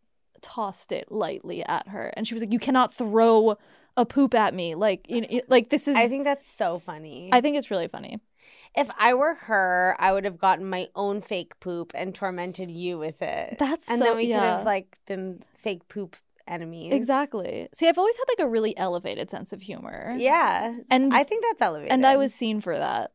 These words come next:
Speaker 2: I mean, you were, you, some might say you were a prop comic.
Speaker 1: Yeah, yeah, wow. Physical comedy. Yeah.
Speaker 2: When I landed in London, uh, the guy, one of, like, the border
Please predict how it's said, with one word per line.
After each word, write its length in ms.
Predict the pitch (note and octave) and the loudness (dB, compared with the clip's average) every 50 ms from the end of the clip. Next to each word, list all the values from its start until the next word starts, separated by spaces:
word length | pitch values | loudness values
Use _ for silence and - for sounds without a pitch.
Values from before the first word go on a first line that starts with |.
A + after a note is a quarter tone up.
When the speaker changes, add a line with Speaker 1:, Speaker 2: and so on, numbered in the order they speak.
| _ - | _ -2
Speaker 2:
I 120 | - D4 | 0 0
mean, 220 | D4+ D#4+ D#4 D4+ | 2 2 0 0
you 100 | D4 D4 | 0 2
were, 160 | C4+ D4 D4 D4 | 4 4 4 4
you, 260 | B3+ B3+ A#3+ B3+ B3 | 2 -2 -6 -8 -4
some 220 | - - C#4+ D4+ | -2 0 0 0
might 180 | D#4+ E4+ D#4+ - | -2 -4 -2 0
say 140 | C#4 B3 A#3+ | 0 0 2
you 100 | A3 G3+ | 0 0
were 120 | G3+ G3 | 0 0
a 60 | G3 | -2
prop 380 | F#3+ - - G#3+ G#3+ G#3 - - | -2 2 4 4 4 4 2 -4
comic. 680 | - F3+ - - - - - A3 - _ _ _ _ _ _ _ _ - | -10 -10 -10 -10 -12 -14 -14 -16 -16 _ _ _ _ _ _ _ _ -2
Speaker 1:
Yeah, 440 | A#3 A#3+ D#4 F4 G4+ A#4 G4 A#3+ G3 | 2 4 6 6 8 6 6 6 4
yeah, 320 | F#3+ A3 C#4+ E4 F4+ E4 | 4 2 0 0 0 0
wow. 400 | B3 G#3 A#3 C4+ D#4 C#4+ G3 F3 | -2 -2 -2 -2 -2 -2 -2 -2
Physical 420 | - - C4+ A#3 C#4 - C#4 C4 | -4 -4 -6 -4 -2 -2 -2 -2
comedy. 680 | A#3+ - A3 G3+ G3 F3+ E3 E3 E3 D#3+ D3 C#3+ - G#3 G#3+ B3 | -2 -2 -6 -6 -6 -6 -6 -8 -8 -8 -8 -8 -8 -10 -10 -12
Yeah. 500 | - G#3+ G#3+ A3 A3 G#3+ F#3+ E3 E3 G3+ G#3+ _ - - - - - - - _ _ _ _ _ _ _ | -10 -8 -6 -4 -4 -4 -4 -6 -8 -10 -12 _ -20 -20 -20 -20 -20 -20 -20 _ _ _ _ _ _ _
Speaker 2:
When 260 | - G#3 A3 A#3+ A#3+ A#3 | -10 -6 -4 -4 -2 -4
I 100 | A3+ A3 | -4 -4
landed 380 | G3+ G3 F#3+ F#3+ A3 A#3 A#3 | -6 -6 -6 -6 -6 -4 -4
in 180 | A#3 G3+ F#3+ F3 | -4 -4 -4 -4
London, 680 | E3+ D#3+ D#3+ F3+ G3+ A3 B3 B3+ C4 C#4 D4 D4 C4+ - _ _ | -4 -6 -6 -4 -4 -4 -4 -4 -4 -4 -6 -8 -10 -12 _ _
uh, 440 | - G3+ G3 F3+ E3+ E3 D#3+ D#3 C#3 - - | -2 0 0 0 0 0 -2 -4 -6 -10 -12
the 440 | - F3 F3 G3+ F#3+ F#3 F3 E3 D#3 B2 _ _ G#3+ F3+ _ _ _ _ _ _ _ _ _ - | -12 -6 -4 -2 -2 -2 -2 -4 -8 -14 _ _ _ _ _ _ _ _ _ _ _ _ _ -6
guy, 260 | - G3 E3+ E3+ E3 | -4 -2 0 0 -2
one 140 | E3+ F3 F#3 | -2 -4 -6
of, 100 | F3+ E3 | -6 -6
like, 140 | F3 F3 - | -6 -8 -8
the 80 | F#3 | -10
border 540 | E3+ D#3 E3+ D#3+ D#3 D#3 D#3+ D#3+ E3 E3 E3+ | -8 -6 -4 -4 -2 -2 -2 -2 -4 -6 -8